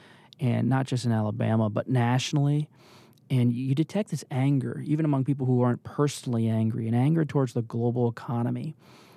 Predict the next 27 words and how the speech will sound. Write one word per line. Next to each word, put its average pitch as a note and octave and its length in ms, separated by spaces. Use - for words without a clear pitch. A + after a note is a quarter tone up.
that - 180
the - 340
global D3+ 380
economy, C#3 480
in A#2+ 120
their C3 200
view, A#2+ 540
has B2+ 240
destroyed B2 880
their B2 160
life. F3+ 520
They C3+ 180
don't C3 140
feel C3 100
like A#2+ 100
they B2 100
have A#2 160
savings. C3 520
They A2+ 80
feel A#2 160
like A2+ 120
their A#2+ 120
kids A#2 260
don't A2+ 140
have A#2+ 160
opportunity. A#2+ 880
And B2 320